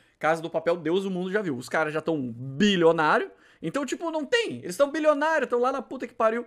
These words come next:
Não, acontece alguma coisa que vai lá e pega o ca-, ah, para, cara.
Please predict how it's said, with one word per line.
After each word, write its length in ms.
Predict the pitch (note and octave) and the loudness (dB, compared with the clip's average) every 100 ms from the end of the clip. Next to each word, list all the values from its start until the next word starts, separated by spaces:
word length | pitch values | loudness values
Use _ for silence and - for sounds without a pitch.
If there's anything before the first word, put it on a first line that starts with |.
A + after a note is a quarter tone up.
| - | -8
Não, 340 | - F3+ B2 - | -2 0 0 -8
acontece 640 | - D#3+ D3+ D#3+ F#3 C#4+ C#4+ | -10 -6 -4 2 4 4 0
alguma 320 | A#3 A#3 F3 | 0 -2 -2
coisa 560 | - E3+ G#3 E4 F4 | -2 2 4 4 -2
que 120 | B3+ G#3+ | -6 -2
vai 200 | F#3+ D#3+ | 0 2
lá 280 | D3+ G#3 | 2 2
e 40 | B3 | 0
pega 220 | A3 G#3 | -2 -4
o 40 | F#3 | -4
ca-, 100 | - | -2
ah, 220 | E3+ A2+ | -2 -2
para, 480 | - - G3 E4+ C3+ | -4 0 2 0 -2
cara. 260 | - - | -8 -12